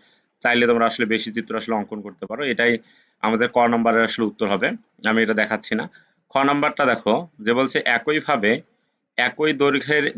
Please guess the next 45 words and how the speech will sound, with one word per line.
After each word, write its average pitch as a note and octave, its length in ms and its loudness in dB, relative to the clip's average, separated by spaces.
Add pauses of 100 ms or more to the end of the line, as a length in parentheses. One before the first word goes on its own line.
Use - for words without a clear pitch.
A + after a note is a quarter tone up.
দিয়াশালাইয়ের C3+ 520 0
কাঠি B2 260 -2
দ্বারা A2+ 200 2
চতুর্থ C#3+ 460 -2
ও C#3 120 2
পঞ্চম B2+ 380 -2
চিত্র A#2 300 -4
বানাও।" F#2+ 240 -2
মানে A#2 160 -4
অর্থাৎ A2+ 300 -2 (360)
এই A2 160 0
চতুর্থ C3 380 -6
ও C3+ 100 2
পঞ্চম B2 320 -4
চিত্র A#2+ 300 -8
যেহেতু A2+ 340 -2
তারা A2 200 2
আসলে A2+ 200 -2
ফাঁকা G2+ 300 -2
রেখেছে, G2+ 300 -2
এটা A2+ 160 2
আমাদের G#2 260 0 (520)
এই A2 120 0
তৈরি B2 360 0
করতে A2+ 280 -4
হবে। F#2+ 300 -2
তো - 120 -6
আমরা A#2 200 2
এখানে B2 160 -4
উত্তরের, B2 420 0
আহ, A2+ 160 4
শুরুতে A#2 380 -2
লিখবো G#2 300 0
যে C#3 160 0 (600)
একই A#2+ 260 0
দৈর্ঘ্যের C3+ 320 2
দিয়াশালাইয়ের C3+ 500 2
কাঠি B2 300 -2
দ্বারা A#2+ 200 2
চতুর্থ C3 320 -2
ও C3 100 0
পঞ্চম A#2 380 -4
চিত্র A2+ 340 -6
বানানো G#2+ 400 -2
হলো। G#2 380 -10